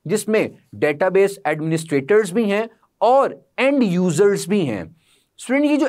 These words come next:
एप्लीकेशन प्रोग्रामर्स या डेटाबेस एडमिनिस्ट्रेटर्स हैं, इनका बेसिक काम है डेटाबेस में मौजूद डेटा और डेटाबेस को कंट्रोल and मैनेज करना,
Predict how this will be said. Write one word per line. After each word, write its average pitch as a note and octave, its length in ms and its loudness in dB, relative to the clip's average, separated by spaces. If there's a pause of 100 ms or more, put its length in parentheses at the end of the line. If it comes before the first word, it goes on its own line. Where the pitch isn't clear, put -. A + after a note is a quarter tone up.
(120)
एप्लीकेशन C4 560 -2
प्रोग्रामर्स G3+ 640 0
या A3 100 -4
डेटाबेस G#3+ 640 0
एडमिनिस्ट्रेटर्स A3 840 -2
हैं, C3 300 -4 (440)
इनका B3+ 240 0
बेसिक G3 600 -2
काम F3 320 0
है D3 320 -2 (240)
डेटाबेस F#3+ 880 2
में G#3+ 80 4
मौजूद F#3+ 380 -2
डेटा B2 500 -2
और A3+ 320 0
डेटाबेस D#3 800 0
को G#3+ 140 2
कंट्रोल D3+ 600 0
and D3+ 160 -2
मैनेज G#2+ 360 -6
करना, E2 380 -10